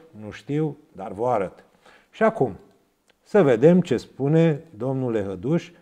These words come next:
ce document pune domnul, pardon, domnul Carabelea, uh, în dovedirea faptelor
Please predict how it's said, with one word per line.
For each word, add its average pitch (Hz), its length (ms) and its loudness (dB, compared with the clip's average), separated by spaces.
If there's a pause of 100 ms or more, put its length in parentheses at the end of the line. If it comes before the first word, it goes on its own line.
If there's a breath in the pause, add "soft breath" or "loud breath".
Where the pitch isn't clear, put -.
ce - 160 -10
document 139 580 -2
pune 127 400 -8 (180 soft breath)
domnul, 120 260 -10
pardon, 104 400 -8
domnul 101 260 -8
Carabelea, 95 640 -8 (880 soft breath)
uh, 104 500 -10 (340)
în 156 380 0 (120)
dovedirea 113 920 -4 (220)
faptelor 107 800 -8